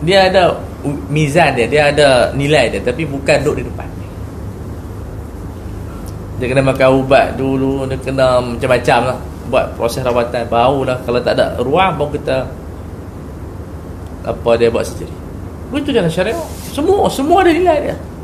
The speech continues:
Semua ada nilai. Tapi permasalahan, siapa yang duduk depan tu, siapa duduk belakang tu. Adakah perempuan bila duduk belakang, nilai dia rendah? Tak rendah. Tapi itu kedudukan dia.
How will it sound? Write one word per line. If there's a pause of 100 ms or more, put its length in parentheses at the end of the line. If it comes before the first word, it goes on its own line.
(680)
Semua
ada
nilai.
Tapi (580)
permasalahan, (320)
siapa
yang
duduk
depan
tu,
siapa
duduk
belakang
tu. (1300)
Adakah
perempuan
bila
duduk
belakang,
nilai
dia
rendah? (160)
Tak
rendah. (840)
Tapi (140)
itu (100)
kedudukan
dia.